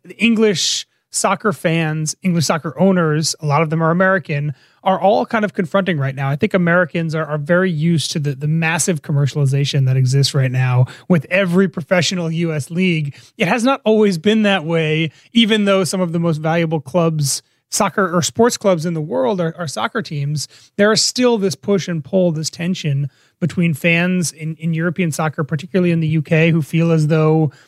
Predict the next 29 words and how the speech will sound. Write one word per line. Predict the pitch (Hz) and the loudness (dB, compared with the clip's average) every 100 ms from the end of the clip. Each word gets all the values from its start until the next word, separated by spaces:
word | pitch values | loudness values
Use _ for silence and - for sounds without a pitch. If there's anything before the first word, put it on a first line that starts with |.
| _ - | _ 0
these | 170 | 2
are | 170 | 2
community | - 185 190 190 180 | 2 2 4 4 2
<laughs> | 175 | 2
assets | 160 202 208 208 180 | 2 2 0 0 -6
and, | 165 147 - _ | -4 -6 -12 _
and, | - 170 | -8 -4
and | 160 143 | -4 -2
tickets | 180 190 | -2 -2
should | - 160 | -2 -4
not | 160 170 | -4 -4
be | 160 | -6
expensive, | 143 - 175 151 143 | -6 -4 -4 -2 -4
versus | 143 160 196 - 180 156 | 0 2 2 2 -2 -2
the | 139 | -2
way | 156 160 165 160 156 143 _ _ _ | 0 2 4 2 2 -2 _ _ _
in | 175 170 | 0 2
which | 151 156 - - - | 2 2 0 -2 -2
a | 151 | 0
lot | 151 160 | 2 2
of | 156 | 0
new | 160 151 | 0 0
owners | 165 160 156 151 | 2 2 0 0
are, | 143 143 | -2 -2
are, | 151 151 | -6 -10
are | 151 | -10
starting | - 160 160 151 | -4 -2 -2 -2
to | |
squeeze | 131 - 156 151 147 131 | -4 -2 2 2 2 0